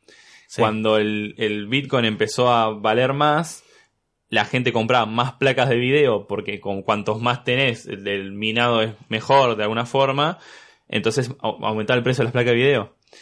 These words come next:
Speaker 2: Y cu-, hace poco, cuando bajó un poco, el, se estabilizó, las placas de video bajaron. Eso es lo que a mí me afectaba, porque yo s-,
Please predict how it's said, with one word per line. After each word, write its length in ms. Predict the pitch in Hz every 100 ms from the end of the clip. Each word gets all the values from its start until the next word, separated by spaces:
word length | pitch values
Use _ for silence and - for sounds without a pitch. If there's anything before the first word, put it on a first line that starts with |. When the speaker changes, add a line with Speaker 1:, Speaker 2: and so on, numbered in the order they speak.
| - _
Speaker 2:
Y 180 | - 113
cu-, 100 | -
hace 320 | 107 104 117
poco, 360 | 110 147 110 98
cuando 640 | 95 98 98 95 95 101 -
bajó 280 | 98 - 135
un 180 | 131
poco, 560 | 139 151 143 143 135 123
el, 320 | 110 107 107
se 120 | 107
estabilizó, 800 | 104 107 107 110 - 147 156 214 _ - - -
las 160 | 120
placas 160 | 120 120
de 100 | 120
video 140 | 135
bajaron. 540 | 110 - 113 101 95 - _ -
Eso 160 | 120 147
es 40 |
lo 40 |
que 80 | 139
a 40 | 120
mí 60 |
me 60 | 139
afectaba, 480 | 135 117 139 127 107
porque 160 | 104
yo 80 | 113
s-, 200 | 107 -